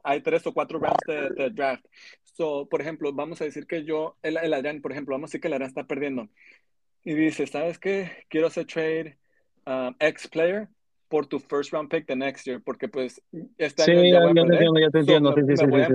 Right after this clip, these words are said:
Speaker 2: sí.
Speaker 1: enfocar, me voy a enfocar en el future mejor, porque este año ya
Speaker 2: Ajá.
Speaker 1: estoy perdiendo". So, Dynasty, así funciona, te quedas con tus jugadores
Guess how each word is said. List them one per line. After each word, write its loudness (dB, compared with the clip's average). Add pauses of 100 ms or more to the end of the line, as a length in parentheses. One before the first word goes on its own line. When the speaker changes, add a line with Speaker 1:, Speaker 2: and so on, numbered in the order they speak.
Speaker 2:
sí. 4
Speaker 1:
enfocar, 2
me -8
voy -2
a -2
enfocar -4
en -6
el -8
future -10
mejor, -10
porque -8
este -8
año -8
ya 4
Speaker 2:
Ajá. 2
Speaker 1:
estoy -10
perdiendo". -8 (400)
So, -6
Dynasty, -8
así -10
funciona, -10
te -14
quedas -6
con -12
tus -16
jugadores -6